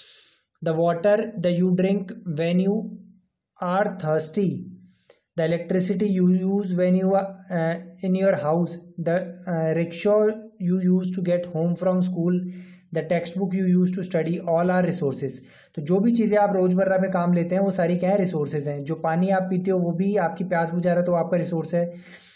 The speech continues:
electricity आप जो यूज़ कर रहे हो वो भी आपका एक resource है। और रिक्शा से अगर आप घर, स्कूल जा रहे हो तो वो भी आपका एक क्या है? रिसोर्स, आपके काम आ रहा है, आपकी need को पूरा कर रहा है। "Your father has prepared a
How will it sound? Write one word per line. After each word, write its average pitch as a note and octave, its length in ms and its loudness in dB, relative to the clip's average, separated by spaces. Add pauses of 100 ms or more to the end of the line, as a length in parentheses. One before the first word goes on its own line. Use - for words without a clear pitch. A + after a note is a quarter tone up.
(200)
electricity F#3+ 640 0
आप G3 140 4
जो F#3+ 100 0
यूज़ F#3 280 0
कर F#3 120 0
रहे E3 80 0
हो D3+ 60 -2
वो D3+ 100 -2
भी D#3+ 120 -2
आपका F3 260 0
एक F3+ 140 0
resource F3 480 -2
है। F#3 240 0 (320)
और C#3 320 2
रिक्शा D#3+ 300 0
से F#3+ 120 0
अगर F#3+ 160 2
आप F#3 120 2
घर, D#3+ 220 0
स्कूल G#3+ 520 -2
जा G3 100 4
रहे E3 100 2
हो - 40 -2
तो F3 80 -4
वो D#3 80 -4
भी E3+ 120 0
आपका E3 220 0
एक E3 140 -2
क्या G3 100 2
है? G#3 60 4
रिसोर्स, D#3+ 340 -2
आपके D#3+ 260 -2
काम E3+ 280 0
आ C#3 40 0
रहा C#3 80 0
है, C#3+ 60 -2
आपकी F#3 140 -2
need D#3 260 -2
को A#3 220 0
पूरा F#3+ 220 2
कर C#3+ 140 -2
रहा C3 120 -2
है। C#3 80 -6
"Your F#3 140 2
father F#3 340 2
has F#3+ 180 -2
prepared F3+ 380 0
a F3+ 40 0